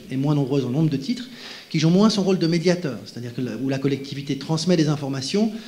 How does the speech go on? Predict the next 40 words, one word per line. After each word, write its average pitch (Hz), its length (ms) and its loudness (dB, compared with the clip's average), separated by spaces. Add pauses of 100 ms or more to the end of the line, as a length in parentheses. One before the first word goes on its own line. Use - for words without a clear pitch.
(260)
puis 156 120 0
le 151 60 6
journal 147 300 4
les 139 80 4
relate, 135 340 0
les 156 80 0
critique, - 500 -4 (420)
mais 151 160 6 (220)
où 151 100 2
elles 143 80 2
sont 202 180 2
relayées. 175 440 2 (340)
Et 131 60 0
le 135 60 4
fait 202 220 2
qu'elles 156 160 2
soient 151 200 0
moins 175 200 6
relayées 151 440 4
aujourd'hui 123 520 -4
qu'elles 120 160 -4
ne 120 80 -4
l'étaient 123 280 -2
il 131 60 0
y 127 40 0
a 120 40 -2
dix 127 260 -6
ou 123 40 -6
vingt 113 260 -4
ans 196 200 -2
fait 185 260 4
évidemment 156 380 2
que 202 100 -2
les 151 80 2
collectivités 156 800 0 (360)
cherchent 202 340 4
des 180 100 6
moyens 165 340 6
d'information 156 560 0
directe 180 380 2